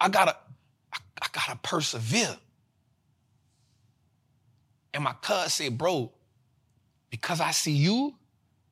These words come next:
I also know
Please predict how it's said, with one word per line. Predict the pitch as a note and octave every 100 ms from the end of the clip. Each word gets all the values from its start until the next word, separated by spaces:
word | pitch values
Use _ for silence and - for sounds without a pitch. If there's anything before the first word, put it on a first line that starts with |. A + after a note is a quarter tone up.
| _ _ _ _ _ _ _ _ _
I | - -
also | D#3 F3 - E3 D3+
know | C#3+ E3+ D3+ C3+ C3